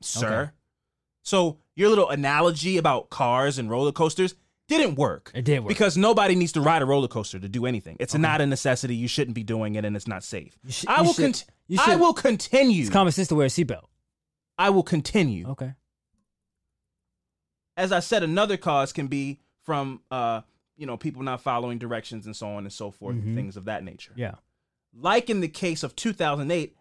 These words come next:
Speaker 1: at Six Flags Over Georgia, when seventeen-year-old Asia LaShawn Ferguson of Springfield, South Carolina, scaled two six-foot fences to get into a restricted area on June twenty-eighth and was decapitated by a roller coaster.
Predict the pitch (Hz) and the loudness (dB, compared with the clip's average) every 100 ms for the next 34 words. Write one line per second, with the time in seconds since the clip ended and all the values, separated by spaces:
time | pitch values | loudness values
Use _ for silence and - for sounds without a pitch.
0 | - 139 - - 202 - 170 147 143 139 | -12 -10 -4 -2 -2 -2 0 2 2 -2
1 | 131 120 117 220 226 120 120 - _ - | -4 -4 0 2 2 -2 -8 -12 _ -8
2 | 147 - 226 220 - 202 185 170 160 143 | -6 0 0 2 -4 -4 -2 0 0 0
3 | - 196 226 190 208 165 - 175 170 165 | -2 0 0 0 0 -2 -2 -2 0 -2
4 | - 170 147 131 131 120 113 - 127 - | 2 2 2 -4 -6 -8 -8 -10 -8 -8
5 | - 196 190 185 156 151 160 151 - 143 | -4 -2 -2 -2 -2 0 -2 -2 -2 -2
6 | 135 143 127 107 - _ - - - 214 | 0 -2 -2 -6 -12 _ -14 -12 -2 2
7 | 202 185 - 294 - - 233 - 208 180 | 2 0 0 0 0 -2 -6 -4 -4 -4
8 | - 185 175 127 117 - _ - 190 127 | -2 -2 -2 -6 -8 -12 _ -6 -4 -2
9 | 220 240 - 185 - 185 147 - - 226 | 0 0 0 -4 -2 -2 -2 -6 -8 -6
10 | 226 - 180 160 120 90 85 _ _ _ | -6 -2 0 0 -2 -8 -12 _ _ _
11 | 147 143 120 202 190 190 175 156 104 92 | -6 -4 -2 -2 -2 -2 -2 -2 -4 -10
12 | _ _ _ _ - 180 170 - 147 - | _ _ _ _ -2 0 0 -2 -6 -2
13 | 202 180 165 - 170 143 120 143 127 123 | -2 0 -4 -4 -2 -2 -2 0 0 0
14 | 120 110 98 101 87 - 82 | 0 -2 -6 -10 -12 -14 -18